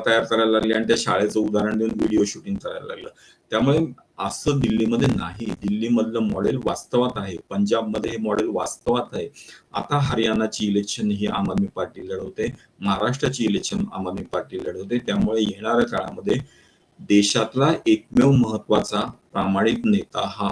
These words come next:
अरविंद केजरीवाल आहे, हे आपल्या सर्वांना लक्षात येईल. आपण सर्वांना,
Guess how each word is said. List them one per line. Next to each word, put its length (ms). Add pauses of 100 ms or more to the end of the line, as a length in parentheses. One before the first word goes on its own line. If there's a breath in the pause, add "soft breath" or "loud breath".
अरविंद 280
केजरीवाल 500
आहे, 260 (380 soft breath)
हे 40
आपल्या 280
सर्वांना 560
लक्षात 440
येईल. 240 (100)
आपण 300
सर्वांना, 580